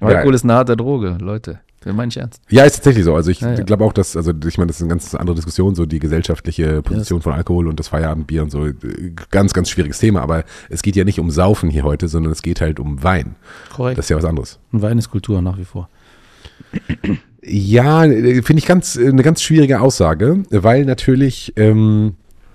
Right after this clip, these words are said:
Speaker 1: man könnte auch sagen, Pommes und Currywurst sind Kultur.
Speaker 2: Ja, sind die nicht?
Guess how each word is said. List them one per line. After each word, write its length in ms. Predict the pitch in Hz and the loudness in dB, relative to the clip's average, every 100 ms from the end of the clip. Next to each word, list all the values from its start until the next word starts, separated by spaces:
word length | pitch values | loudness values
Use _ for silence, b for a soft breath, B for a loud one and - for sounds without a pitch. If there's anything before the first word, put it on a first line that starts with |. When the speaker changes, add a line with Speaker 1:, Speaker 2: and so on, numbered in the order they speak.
| _ - | _ -6
Speaker 1:
man 140 | - | 0
könnte 180 | 101 107 | 4 4
auch 40 | 101 | 4
sagen, 200 | 98 90 | 2 2
Pommes 260 | 139 139 | 4 4
und 100 | 98 | 4
Currywurst 360 | - 135 78 - | 4 4 4 2
sind 120 | 76 | -2
Kultur. 420 | - 73 87 139 - B | -4 -2 0 0 -4 B
Speaker 2:
Ja, 220 | 117 87 | 4 4
sind 240 | 80 90 87 | 2 -2 -2
die 100 | 87 | -2
nicht? 280 | 107 147 | -2 -4